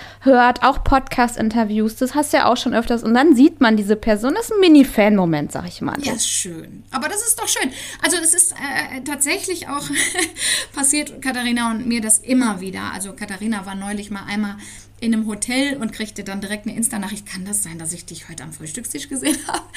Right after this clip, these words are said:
Speaker 2: Oder ich war gestern beim Physio, da schrieb uns auch eine Leserin, "Kann das sein, dass du in die und die Praxis gehst und ich dich da gesehen <laughs> habe?" Wir sind also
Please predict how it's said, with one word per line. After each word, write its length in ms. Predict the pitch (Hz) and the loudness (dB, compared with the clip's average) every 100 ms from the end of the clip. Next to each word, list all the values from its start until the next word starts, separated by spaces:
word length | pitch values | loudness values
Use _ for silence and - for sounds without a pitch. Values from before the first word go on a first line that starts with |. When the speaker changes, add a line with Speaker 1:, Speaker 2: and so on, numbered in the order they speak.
| - - - - | -4 -4 -6 0
Speaker 2:
Oder 300 | 403 359 311 | 2 4 2
ich 140 | 311 | 2
war 100 | 302 254 | 0 -2
gestern 340 | 262 - 226 - - - - - | -2 -2 -6 -10 -18 -18 -20 -6
beim 180 | 269 240 | -2 -2
Physio, 640 | - 330 311 226 185 185 | 0 2 2 -2 -6 -10
da 100 | 208 | -10
schrieb 320 | 208 - 226 - | -8 -6 -8 -4
uns 160 | 208 | -2
auch 180 | - 208 | -2 -4
eine 200 | - 202 | -8 -8
Leserin, 380 | 180 180 180 165 - | -6 -8 -8 -10 -14
"Kann 380 | - - - 254 | -18 -16 -10 -4
das 120 | - | -4
sein, 180 | 240 233 | -4 -8
dass 160 | 214 | -8
du 140 | - 214 | -10 -12
in 160 | 185 | -8
die 160 | 247 370 | -4 -4
und 180 | 320 - | -4 -4
die 100 | 320 | -4
Praxis 540 | - - - 302 - | -4 -12 -6 0 0
gehst 320 | - 302 349 | -2 -8 -6
und 140 | 269 - | -10 -10
ich 140 | 240 | -12
dich 180 | 285 - | -12 -10
da 140 | 294 | -10
gesehen 420 | 269 330 - - - | -8 -6 -4 -6 -8
<laughs> 280 | - - - | -12 -14 -10
habe?" 120 | - - - - - | -10 -10 -12 -12 -10
Wir 120 | - 247 | -4 -2
sind 200 | 285 269 | -2 -4
also 320 | 226 226 220 | -6 -6 -6